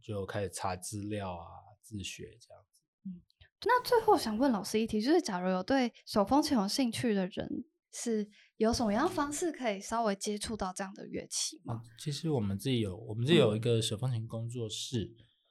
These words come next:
Speaker 1: 那其实大家，我们每一，每一个月份呢，其实都会有办一些体验的课程啊，或是讲座，或是一些音乐，音乐会。那经常也有一些免费的推广活动，所以大家可以上网搜寻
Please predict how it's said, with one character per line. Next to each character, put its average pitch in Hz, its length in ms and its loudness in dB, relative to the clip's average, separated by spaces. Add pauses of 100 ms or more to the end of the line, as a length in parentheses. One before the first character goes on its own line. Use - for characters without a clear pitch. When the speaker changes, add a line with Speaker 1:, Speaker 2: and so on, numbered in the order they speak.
(200)
Speaker 1:
那 131 160 6
其 120 160 0
实 107 140 -4
大 117 120 2
家， 110 200 4
我 87 60 0
们 104 200 -2
每 101 220 -2
一， 117 260 -4 (100)
每 110 120 -14
一 117 160 -2
个 117 360 2
月 117 240 2
份 110 280 -2
呢， 92 160 -6
其 - 160 -12
实 104 60 -14
都 113 140 -12
会 120 100 2
有 104 100 -2
办 107 240 0
一 107 80 -4
些 113 120 -4
体 104 220 -6
验 120 180 4
的 101 280 -2
课 151 240 2
程 107 320 -2
啊， 113 300 -6
或 120 120 -8
是 123 140 -12
讲 90 280 -8
座， 110 280 -2
或 117 80 -4
是 117 220 -2
一 110 40 -2
些 113 340 -6 (380)
音 135 160 -2
乐， 127 180 0 (220)
音 131 140 0
乐 127 120 4
会。 120 380 2 (260)
那 160 140 4
经 165 180 0
常 147 200 2
也 117 120 2
有 107 80 6
一 107 60 2
些 117 160 0
免 98 260 -2
费 110 200 0
的 92 160 -6
推 110 160 -4
广 92 160 -4
活 82 260 -16
动， - 180 -8 (520)
所 110 120 -4
以 - 20 -2
大 110 140 4
家 104 160 2
可 113 80 0
以 98 140 0
上 98 460 -2
网 85 240 -6
搜 101 260 -10
寻 95 220 -12